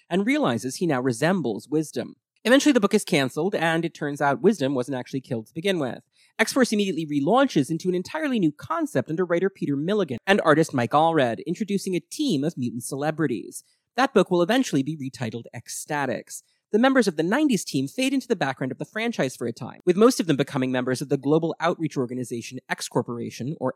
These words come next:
X Corp, alongside characters from other canceled titles like Generation X and X Factor. As an operative for X Corp Paris, Sam appears in Grant Morrison's New X-Men to battle Weapon twelve.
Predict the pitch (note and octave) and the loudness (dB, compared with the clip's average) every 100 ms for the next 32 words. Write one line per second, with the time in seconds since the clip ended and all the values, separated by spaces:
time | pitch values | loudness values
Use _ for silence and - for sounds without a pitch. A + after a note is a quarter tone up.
0 | - - - - A2+ - _ _ - F3 | -4 -6 -8 -6 -6 -6 _ _ -4 0
1 | F3+ A3 F#3 E3 G#3+ G3 G3 - G3 C4+ | 0 0 0 -2 -4 -4 -4 -4 -4 -2
2 | C4 - C3+ A#2+ B2 - A2+ A#2 - D3+ | -2 -2 -6 -6 -10 -8 -8 -8 -6 -4
3 | - C3 B2 B2 A#2+ G#2+ - - B2+ - | 0 0 0 -4 -6 -8 -14 -14 -14 -14
4 | - C#3 C#3 - A#2 - - _ _ _ | -8 -4 -4 -6 -10 -10 -14 _ _ _
5 | _ F#3+ A3+ C4 D4 G#3 D#3+ - D#3+ - | _ -2 2 2 4 2 2 0 -2 -2
6 | - C#3+ - - G#3+ F#3 B2 C3 - - | -2 -2 -2 -8 -4 -2 -4 -6 -10 -4
7 | A3 C4 F3 C3+ D#3 D3 D3 C3 E3+ G3 | 0 0 0 0 -2 -2 -2 -2 -4 -4
8 | - C#3 B2+ B2 F3 G#3+ - A#2 B2+ D3 | -6 -6 -4 0 0 -2 -4 -6 -6 -6
9 | C3 D#3 C3+ A#2+ A#2+ A2+ - F3+ F3 C3 | -6 -6 -8 -8 -8 -10 -10 -4 -2 -4
10 | - | -6